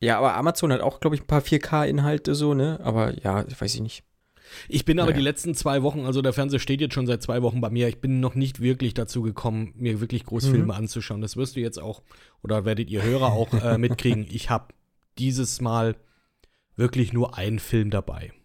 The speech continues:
Speaker 1: Mhm.
Speaker 2: Und den hab ich auch nicht auf dem Fernseher angeschaut, sondern den hab ich, äh, im Schlafzimmer im Bett angeguckt.
Speaker 1: <laughs>
Speaker 2: Äh, und das ist ein sechsundvierziger. Sechsundvierzig Zoller.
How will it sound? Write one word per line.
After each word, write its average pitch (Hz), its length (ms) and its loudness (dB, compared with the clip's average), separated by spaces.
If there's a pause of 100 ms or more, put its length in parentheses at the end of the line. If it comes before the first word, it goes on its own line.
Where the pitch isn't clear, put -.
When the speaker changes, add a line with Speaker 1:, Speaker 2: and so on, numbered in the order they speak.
(420)
Speaker 1:
Mhm. 147 280 2 (280)
Speaker 2:
Und 135 100 0
den 180 140 4
hab 185 80 0
ich 180 100 0
auch 156 100 -2
nicht 156 160 -2
auf 147 80 -4
dem 160 200 2
Fernseher 160 360 2
angeschaut, 143 440 0
sondern 131 240 0
den 120 140 2
hab 123 100 0
ich, 120 120 -2
äh, 120 320 -2
im 143 60 -6
Schlafzimmer 117 560 -4
im 101 80 -6
Bett 104 160 -6
angeguckt. 107 460 -8
Speaker 1:
<laughs> - 60 -20 (420)
Speaker 2:
Äh, 123 280 4 (180)
und 127 120 0
das 180 80 6
ist 214 60 0
ein 220 60 -2
sechsundvierziger. 180 720 -4 (140)
Sechsundvierzig 143 640 -4
Zoller. 123 440 -2